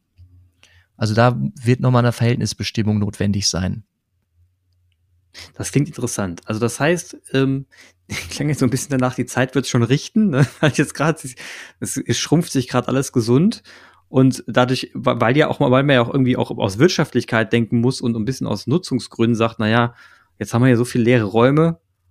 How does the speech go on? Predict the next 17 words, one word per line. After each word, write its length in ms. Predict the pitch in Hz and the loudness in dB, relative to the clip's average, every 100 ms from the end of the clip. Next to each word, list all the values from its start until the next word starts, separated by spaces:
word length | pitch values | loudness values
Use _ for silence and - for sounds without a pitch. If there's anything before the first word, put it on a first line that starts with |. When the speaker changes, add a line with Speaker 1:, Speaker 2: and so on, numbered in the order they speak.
| _ | _
Speaker 2:
ja 140 | 95 95 | -6 -2
hopp 200 | 147 - | -2 0
dann", 260 | 98 92 _ | -2 -2 _
ne? 180 | 113 170 - | -2 -2 -4
Also 160 | - 123 | 0 2
ein 40 | |
bisschen 180 | 143 - | 2 0
Pragmatismus 680 | 139 139 117 - 160 208 202 | -2 2 0 2 2 4 4
auch 140 | 233 | 2
dabei 420 | - 185 175 185 208 | 0 0 2 2 0
und 140 | 139 | 0
was, 180 | 139 - | -2 0
was 160 | 139 | -2
da 120 | - 151 | 0 2
wieder 140 | 143 | 4
dazu 240 | 131 - | 2 0
führt, 440 | 127 - 139 208 | -10 -2 4 4